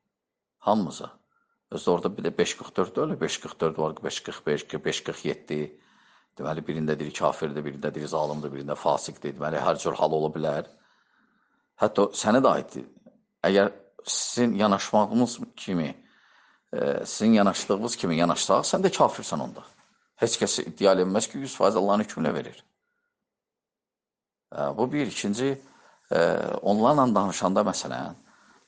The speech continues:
e, e, məsələn deyəndə ki,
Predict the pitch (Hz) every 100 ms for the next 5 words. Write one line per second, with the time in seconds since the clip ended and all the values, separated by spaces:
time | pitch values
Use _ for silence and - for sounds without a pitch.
0 | - 71 73 85 - - - - _ _
1 | - - - 98 - - - - 90 85
2 | 87 85 101 - 98